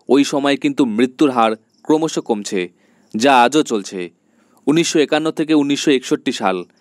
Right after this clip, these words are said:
এই সময়ে যেখানে মানুষের গড় আয়ু ছিল একচল্লিশ দশমিক দুই বছর, সেখানে দু হাজার পনেরো সালে তা বেড়ে দাঁড়িয়েছে আটষট্টি দশমিক তিন বছর। বলা বাহুল্য,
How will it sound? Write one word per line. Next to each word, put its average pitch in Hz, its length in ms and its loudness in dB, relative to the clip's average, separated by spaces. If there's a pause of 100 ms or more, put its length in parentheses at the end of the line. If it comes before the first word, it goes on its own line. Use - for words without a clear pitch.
(380)
এই 139 160 4
সময়ে 131 380 0
যেখানে 123 360 -2
মানুষের 120 480 0
গড় 113 260 2
আয়ু 135 120 2
ছিল 127 220 -4
একচল্লিশ 135 460 0
দশমিক 127 400 -2
দুই 127 160 4
বছর, 117 320 0 (500)
সেখানে 135 340 0
দু 117 200 -2
হাজার 131 280 2
পনেরো 131 340 -2
সালে 127 200 0
তা 123 140 0
বেড়ে 117 240 0
দাঁড়িয়েছে 123 440 0 (420)
আটষট্টি 151 480 -2
দশমিক 147 420 -2
তিন 143 200 0
বছর। 101 300 -2 (800)
বলা 117 320 4
বাহুল্য, 123 340 0